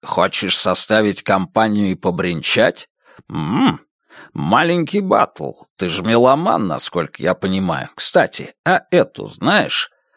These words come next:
Он повернулся к пульту и прибавил громкости. "Two Hearts" от Digitalism. Немецкая группа основана в две тысячи четвёртом году в Гамбурге Йенсом Мелле и Измаилом Тюфекджи.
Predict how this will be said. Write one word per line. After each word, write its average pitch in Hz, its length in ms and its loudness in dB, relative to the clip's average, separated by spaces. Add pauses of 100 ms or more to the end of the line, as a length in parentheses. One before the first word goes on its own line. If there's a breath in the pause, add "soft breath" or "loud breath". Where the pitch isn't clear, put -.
(120)
Он 117 160 2
повернулся 123 580 4
к - 80 -16
пульту 151 360 2
и 127 60 4
прибавил 120 520 2
громкости. 95 720 -2 (580)
"Two 147 400 4
Hearts" - 680 0 (100)
от - 380 -2 (120)
Digitalism. 104 1080 -2 (1080)
Немецкая 147 540 -4
группа 127 420 -2
основана 131 420 -2
в 110 60 -12
две 117 120 -12
тысячи - 360 -2
четвёртом 110 540 -2
году 107 300 0
в 98 80 -12
Гамбурге 113 520 -2
Йенсом 110 380 -2 (100)
Мелле 120 320 -2
и 117 260 -12
Измаилом 113 640 -2
Тюфекджи. - 840 -6